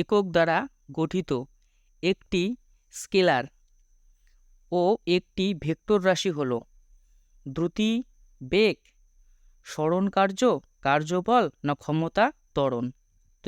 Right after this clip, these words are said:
এখানে উত্তর হবে কার্যবল। এরপর পাঁচ নাম্বার প্রশ্নটি হচ্ছে, সাধারণ তুলা যন্ত্রের ওজন বাক্সে বাটখারাগুলির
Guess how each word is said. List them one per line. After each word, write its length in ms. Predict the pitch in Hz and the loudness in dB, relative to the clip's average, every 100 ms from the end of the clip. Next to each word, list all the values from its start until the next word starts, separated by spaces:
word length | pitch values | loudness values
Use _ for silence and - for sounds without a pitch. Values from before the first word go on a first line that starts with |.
| 151 | -2
এখানে 200 | 180 170 | 0 -4
উত্তর 200 | 165 196 180 | -2 0 0
হবে 140 | 190 226 | 0 0
কার্যবল। 880 | 147 143 143 247 415 - 131 131 113 104 _ _ _ _ _ _ _ _ _ - | 0 0 2 2 0 -8 -2 0 0 -4 _ _ _ _ _ _ _ _ _ -4
এরপর 300 | 190 220 214 - | -2 0 0 2
পাঁচ 140 | 170 - | 2 2
নাম্বার 260 | 202 208 214 208 | 0 2 0 0
প্রশ্নটি 360 | 202 - 202 214 | -4 -4 -2 0
হচ্ছে, 280 | 214 - 165 202 - _ _ _ _ - | -2 -4 -4 -4 -6 _ _ _ _ -16
সাধারণ 600 | - 151 156 190 220 226 208 | -6 -2 0 2 2 -2 -2
তুলা 260 | 175 190 208 | -2 2 2
যন্ত্রের 400 | 196 185 175 170 135 - | 0 -2 -2 -2 -2 -4
ওজন 260 | 165 170 147 123 - _ _ _ _ _ 135 | -4 0 -2 -2 -10 _ _ _ _ _ -4
বাক্সে 460 | 139 147 - 135 - _ _ _ _ _ _ _ _ 135 | -4 -2 -4 -4 -6 _ _ _ _ _ _ _ _ -4
বাটখারাগুলির 920 | 143 170 - - 214 196 202 190 202 | -2 -2 -4 0 2 2 0 0 0